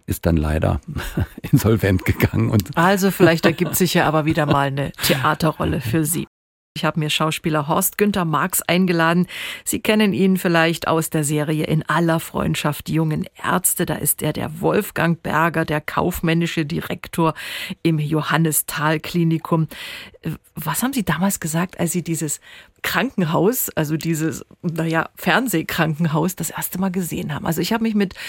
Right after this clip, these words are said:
Speaker 2: Mariam Agischewa unterhalten, die sagte, „Wow, was die uns da für ein Krankenhaus hingesetzt haben.“
Speaker 1: Ja, so ging's mir auch. Ich war auch sehr, äh, überrascht und sehr, äh, begeistert von diesem t-,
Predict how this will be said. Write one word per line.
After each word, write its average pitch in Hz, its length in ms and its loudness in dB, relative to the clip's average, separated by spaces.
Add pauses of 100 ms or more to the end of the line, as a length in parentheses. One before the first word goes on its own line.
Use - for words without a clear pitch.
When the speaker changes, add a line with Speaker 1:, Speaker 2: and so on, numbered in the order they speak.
(140)
Speaker 2:
Mariam 185 380 2
Agischewa 175 460 0
unterhalten, 165 560 2
die 175 120 -2
sagte, 175 380 -2 (380)
„Wow, 170 420 0
was 175 220 -2
die 196 140 0
uns 196 240 0
da 165 140 -2
für 180 120 -4
ein 170 80 0
Krankenhaus 202 520 0
hingesetzt - 600 -4
haben.“ - 240 -10 (240)
Speaker 1:
Ja, 101 140 4
so 131 100 0
ging's 127 260 -2
mir - 160 0
auch. 76 300 -6
Ich - 140 -6
war - 120 2
auch - 220 -2
sehr, 104 960 2
äh, - 140 -6
überrascht 95 500 2
und 101 140 2
sehr, 98 580 2
äh, 104 80 -4 (180)
begeistert - 760 -2
von 90 300 2
diesem 92 320 2 (360)
t-, - 160 -12